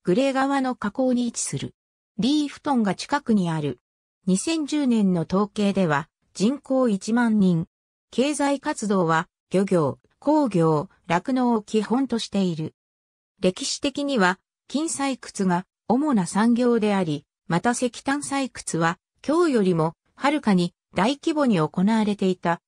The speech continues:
グレーマウス。千四百年代に、マオリ族の部族が、現在のカンタベリー地方に入植し、海産物、鳥類などを狩猟し、生活を始める。部族は、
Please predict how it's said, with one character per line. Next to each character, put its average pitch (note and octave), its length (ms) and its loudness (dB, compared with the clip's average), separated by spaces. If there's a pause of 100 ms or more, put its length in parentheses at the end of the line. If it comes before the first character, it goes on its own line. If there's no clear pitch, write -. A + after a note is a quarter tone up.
(160)
グ F3 100 2
レ C#4+ 180 2
ー - 20 -2
マ D#4 140 2
ウ C#4 60 0
ス。 - 140 -4
千 G#3+ 240 2
四 F#3+ 220 4
百 C4 320 -4
年 C4 240 0
代 E3+ 200 0
に、 D#3 220 -4 (220)
マ F3 160 4
オ C#4+ 80 2
リ D#4 100 0
族 B3+ 240 0
の G3 100 4
部 G3 140 0
族 G#3+ 280 -2
が、 D#3+ 200 0 (260)
現 D#4 240 -2
在 A#3 220 4
の F#3+ 160 2
カ F#3 220 -2
ン C4+ 80 -4
タ D4 120 -2
ベ C#4+ 140 0
リ C#4+ 160 0
ー - 20 -20
地 - 160 -6
方 A3 240 0
に F3 140 2
入 G3 200 2
植 - 260 -6
し、 - 180 -8
海 A#3 220 0
産 B3+ 300 0
物、 F#3 360 -2 (260)
鳥 E4 280 2
類 A3 180 4
な F#3 140 2
ど E3 120 2
を D3+ 60 -2
狩 E3+ 200 -4
猟 F#3+ 200 2
し、 - 300 -4 (260)
生 B3 240 0
活 A#3+ 340 -2
を G#3+ 60 0
始 F3 300 -2
め F#3 120 2
る。 D3+ 200 -4 (560)
部 B3+ 140 0
族 C#4+ 260 0
は、 E3+ 180 2